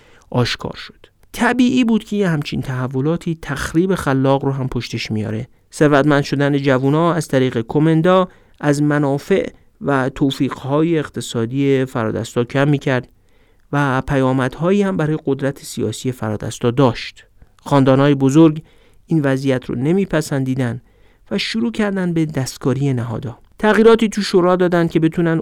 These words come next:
عضویت تازه واردا رو وتو کنن، حقی که قبلاً وجود نداشت اصلاً. عضویت تو شورای بزرگ رو که سالیانه بود، برای کسایی که چهار سال پیش از سال هزار دویست و نود و هفت عضو اون شده بودن دائمی کردن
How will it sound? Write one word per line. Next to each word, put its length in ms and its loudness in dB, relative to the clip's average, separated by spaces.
عضویت 920 0
تازه 280 0
واردا 440 0
رو 140 0
وتو 280 -4
کنن، 340 -18
حقی 380 -2
که 220 -2
قبلاً 480 -2
وجود 320 -6
نداشت 320 -8
اصلاً. 260 -20
عضویت 560 2
تو 120 -6
شورای 400 0
بزرگ 400 2
رو 140 4
که 140 -6
سالیانه 720 2
بود، 320 -2
برای 240 6
کسایی 400 0
که 140 -4
چهار 460 0
سال 260 0
پیش 320 -4
از 160 -2
سال 220 -2
هزار 300 0
دویست 300 -4
و 40 -2
نود 320 -2
و 60 -4
هفت 340 -4
عضو 240 -2
اون 140 0
شده 220 -6
بودن 300 0
دائمی 440 6
کردن 380 -10